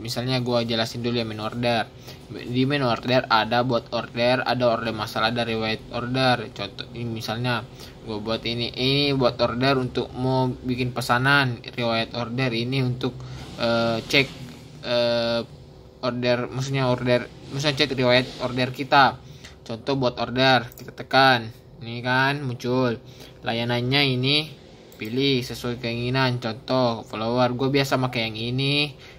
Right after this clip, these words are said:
High Career, No Refill, dan Indonesia. Contoh gue pakai yang High Career. Ini paket harganya per seribu.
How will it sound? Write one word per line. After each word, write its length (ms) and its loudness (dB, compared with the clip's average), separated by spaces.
High 160 -10
Career, 480 0
No 240 -4
Refill, 320 -2
dan 160 -2
Indonesia. 640 -2
Contoh 480 -4
gue 160 -2
pakai 320 -6
yang 80 -10
High 280 -10
Career. 680 -2
Ini 640 0
paket 400 -4
harganya 520 -2
per 160 -8
seribu. 680 0